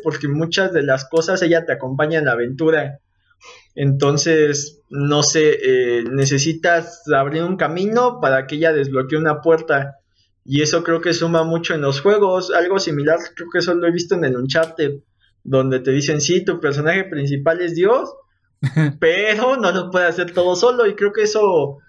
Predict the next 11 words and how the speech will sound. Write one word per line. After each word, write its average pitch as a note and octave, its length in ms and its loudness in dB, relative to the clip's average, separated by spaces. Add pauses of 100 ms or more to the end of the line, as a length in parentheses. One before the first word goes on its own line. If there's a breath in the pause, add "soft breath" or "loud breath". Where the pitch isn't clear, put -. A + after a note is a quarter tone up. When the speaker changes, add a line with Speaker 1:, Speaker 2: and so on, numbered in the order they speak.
(220 loud breath)
Speaker 1:
le D#3 120 0
agrega G3 340 0
mucho G#3+ 340 -2
realismo, F3+ 560 -2
que D#3+ 100 -2
necesites F3+ 480 0
de G3+ 60 2
alguien G#3 280 -2
para C3 220 2
ciertas G3+ 360 0
misiones E3+ 640 -2